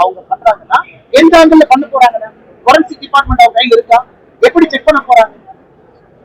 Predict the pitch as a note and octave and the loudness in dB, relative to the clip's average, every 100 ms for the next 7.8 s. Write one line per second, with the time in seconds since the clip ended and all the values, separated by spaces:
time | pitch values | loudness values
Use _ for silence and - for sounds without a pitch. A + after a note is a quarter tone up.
0 | - - G#3 B3+ C4+ D4 C4 A#3 - - | -14 -4 -4 -2 -2 -2 0 0 -2 -14
1 | G#3+ F#3+ F#3 A3+ - _ G#3 C#4 C#4+ C4 | -14 -10 -10 -10 -12 _ 0 0 2 0
2 | G#3 - _ _ _ _ _ _ - C#4+ | 0 -6 _ _ _ _ _ _ -2 2
3 | G4 - F4+ D#4+ D#4 D#4+ D4 D4 D4+ C#4 | 2 2 2 2 2 2 2 0 2 -2
4 | C4 A#3 - _ _ - E4 E4+ D#4 D4+ | -4 -14 -18 _ _ -2 0 2 2 0
5 | C#4+ - B3+ - - E4 D4+ D4 E4 C4 | -4 -2 -2 -2 -4 -2 2 2 0 -4
6 | B3+ A3 - - _ _ _ A#4 C4 D#4+ | -6 -14 -16 -20 _ _ _ -2 0 2
7 | F4 E4+ E4 E4 D#4+ C4 - | 2 2 2 0 2 -2 0